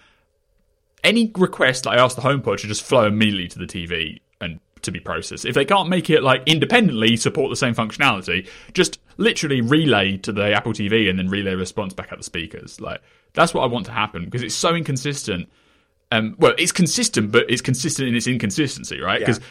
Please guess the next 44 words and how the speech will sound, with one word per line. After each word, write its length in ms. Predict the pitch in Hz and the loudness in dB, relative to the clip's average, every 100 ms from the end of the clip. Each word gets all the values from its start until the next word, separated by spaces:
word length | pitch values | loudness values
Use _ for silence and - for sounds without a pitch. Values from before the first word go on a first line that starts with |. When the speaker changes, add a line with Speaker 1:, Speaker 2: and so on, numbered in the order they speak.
| _ - | _ -4
Speaker 1:
now 240 | 143 214 | 2 4
I 60 | 208 | 6
know 140 | 196 | 6
how 180 | 160 147 | 6 4
it 120 | 127 | 4
works, 540 | 170 127 92 101 - | 4 4 4 0 -4
and 100 | 117 | -4
I, 80 | 98 | -4
you 160 | 104 139 | -2 -4
know, 80 | 87 | -4
you 80 | |
figure 320 | 98 - 107 98 | -4 -2 -2 0
it 80 | |
out. 340 | 117 92 92 - _ _ _ _ _ | 2 2 -2 -6 _ _ _ _ _
You, 140 | - 135 - | -2 -2 -2
you, 180 | 151 135 - - | -2 -2 -4 -2
you're 160 | 147 | 4
like, 100 | 123 - | 6 8
"Oh, 240 | 135 104 | 8 8
if 120 | 95 | 6
I 40 | 143 | 2
wanna 240 | 185 190 | 4 6
ask 200 | 156 135 | 6 6
this, 300 | 156 110 - | 6 6 6
I've 140 | 117 | 2
gotta 140 | 147 107 | 2 0
pick 180 | - - | 0 0
up 100 | 110 | 0
the 80 | |
T 180 | 107 135 | 2 2
V 160 | 131 131 | 4 4
remote. 260 | 87 90 | 2 0
But 120 | 117 117 | 2 4
if 60 | |
I 60 | 127 | 4
wanna 180 | 123 117 | 2 4
do 180 | 123 | 4
this, 240 | 175 175 139 | 6 6 6
I 80 | 135 | 4
can 100 | 151 | 4
just 160 | 120 | 4
ask 200 | 143 113 | 4 2
the 160 | 107 107 | 0 0
Air." 160 | - | -2